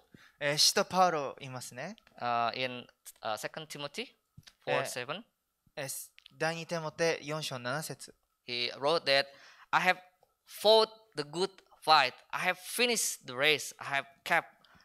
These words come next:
Speaker 2: the faith."
Speaker 1: 彼はこのように言いました。「私は勇敢に戦い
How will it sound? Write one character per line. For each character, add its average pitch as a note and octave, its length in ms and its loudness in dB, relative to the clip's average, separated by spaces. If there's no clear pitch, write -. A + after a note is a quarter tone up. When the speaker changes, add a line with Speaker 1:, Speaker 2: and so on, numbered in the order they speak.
Speaker 2:
the C3 80 -12
faith." G#2+ 340 -10
Speaker 1:
彼 D3+ 180 -4
は C#3+ 140 2
こ D3+ 160 -4
の D3+ 80 -2
よ D#3 100 -2
う - 40 -2
に C3+ 100 -6
言 - 40 -4
い B2 40 -6
ま A#2+ 120 -8
し - 80 -6
た。 - 120 -14
「私 E3 300 4
は F3 60 6
勇 D#3+ 200 2
敢 F#3 200 2
に F3+ 100 -2
戦 E3+ 140 0
い - 20 0